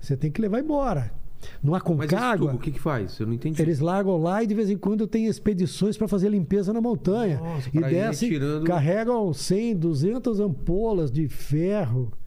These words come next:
Speaker 1: que levam pra
Speaker 2: Caramba.
Speaker 1: baixo pra fazer limpeza na montanha.
Speaker 2: É, é
Speaker 1: No
Speaker 2: um limite,
Speaker 1: Aconcagua,
Speaker 2: né?
Speaker 1: você tem que devolver os sacos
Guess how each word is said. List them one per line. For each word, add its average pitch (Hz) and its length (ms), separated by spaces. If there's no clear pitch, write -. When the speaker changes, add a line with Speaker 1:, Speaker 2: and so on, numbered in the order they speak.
Speaker 1:
que - 80
levam 160 320
pra 156 120
Speaker 2:
Caramba. 214 260
Speaker 1:
baixo 214 240
pra 156 80
fazer 151 220
limpeza 180 340
na 190 80
montanha. 175 460
Speaker 2:
É, 117 100
é - 40
Speaker 1:
No 214 120
Speaker 2:
um 294 60
limite, 277 80
Speaker 1:
Aconcagua, 214 320
Speaker 2:
né? 165 60
Speaker 1:
você 175 220
tem 208 160
que - 120
devolver 208 920
os 160 160
sacos - 920